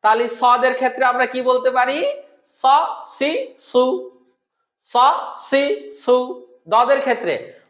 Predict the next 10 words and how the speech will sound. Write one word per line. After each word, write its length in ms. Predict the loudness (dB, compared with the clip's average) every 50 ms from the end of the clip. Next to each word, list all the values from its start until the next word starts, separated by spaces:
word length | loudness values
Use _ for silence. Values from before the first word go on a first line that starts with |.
| _ _
দ 80 | 0 4 4 4 4 2 0 -6 -10 -14 -6 0
দি 180 | 2 4 4 4 2 -2 -6 -8 -14 -6
দু। 220 | 0 2 4 4 2 0 -4 -12 -16 -20 -20 _ _ _ _ _ _ _ _ _ _ _
দ 100 | -4 0 2 4 4 2 0 -2 -10 -12 -14 -6
দি 160 | -2 -2 0 0 -2 -4 -8 -12 -18 -20 -10
দু। 180 | -2 0 0 0 0 -2 -6 -10 -16 -20 -20 _ _ _ _ _
তয়ের 260 | 2 4 4 4 2 -2
ক্ষেত্রে 340 | -2 -2 -4 -2 -2 -4 -4 -4 -8 -14 -20 _ _ _ _ _
ত 20 | 4 6 6 6 4 0 -6 -8 -12 -14 -2
তি 160 | 0 2 2